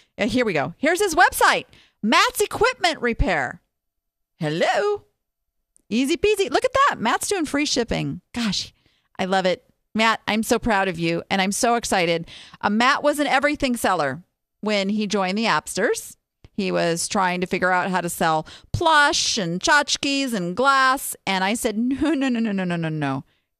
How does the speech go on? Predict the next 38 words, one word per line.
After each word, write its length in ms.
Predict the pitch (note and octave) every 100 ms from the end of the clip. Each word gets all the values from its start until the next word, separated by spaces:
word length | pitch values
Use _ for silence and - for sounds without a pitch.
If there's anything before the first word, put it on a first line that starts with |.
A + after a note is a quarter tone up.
| -
You've 300 | A3+ D4+ C4
got 160 | F#3+
a 80 | D#3+
niche. 600 | F3 C#4 F3+ - - - _ _ _ _ _ -
You've 280 | G#3 E4+
got 240 | - G3+ F#3+
this 200 | F3 D#3+
guy 300 | F#3+ G#3+ A#3
stuff. 360 | - - - - _ _
You've 260 | G3 B3+ D#4+
got 240 | G#3+ F#3+
this 280 | E3 D#3+ - _ _ -
chainsaw 560 | D4+ D4 F#4 G#3+ E3+
parts 440 | - E3 D3 - -
and, 340 | D#3+ D3+ D3+ - _ _ _ - - -
and, 360 | E3 D#3+ D#3+
um, 520 | D#3 C#3+ C3+ C3 D3+ E3+ _ _ -
and, 180 | E3 D3+
uh, 140 | C#3 - _ _ _ _ -
what 140 | C4
are 20 |
those 140 | A3+ G#3
things 180 | F3 E3
you, 180 | D3 - - -
lawnmowers?" 800 | A#3+ F4+ E4+ G3 D3 B3 - -
<laughs> 60 | C5 - - D5 A#4+
Like, 260 | C#4+ C#4+ - C#4+ - - _ -
we 80 |
don't 240 | D5+ D5+ B4
have 100 | F#4
grass 380 | D#4 D#4+ D4+ D#4+
in 100 | A#3+
Vegas. 360 | A#3 G3+ D#3+
That 180 | B3+ A#3+
word 180 | A#3+ G#3+
doesn't 260 | G3+ G3
come 140 | F3+ E3
easy. 360 | C#3+ C3 C#3